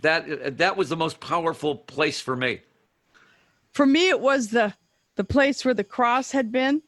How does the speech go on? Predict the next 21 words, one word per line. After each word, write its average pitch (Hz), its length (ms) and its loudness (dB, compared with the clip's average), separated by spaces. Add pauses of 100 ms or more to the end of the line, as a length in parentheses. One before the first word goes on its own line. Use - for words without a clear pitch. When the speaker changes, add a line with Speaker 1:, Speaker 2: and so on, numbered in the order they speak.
(100)
Speaker 1:
Yes, 139 460 0
Speaker 2:
That 214 120 4
Speaker 1:
yes. 110 160 0
Speaker 2:
hole 247 320 2 (280)
Speaker 1:
Yeah. 110 300 -2
Speaker 2:
that 202 100 -2
you 220 100 -2
can 220 300 0
get 226 240 0
down 226 320 -2
and 202 80 -6
get 214 180 -4
close 220 400 -4
to. 226 200 -2
Oh, 220 160 -2
my 175 180 0
Speaker 1:
Right. 131 160 2
Speaker 2:
God. 180 420 -4 (360)
With 208 120 2
Speaker 1:
Yeah. 196 120 -2
Speaker 2:
the 180 100 -10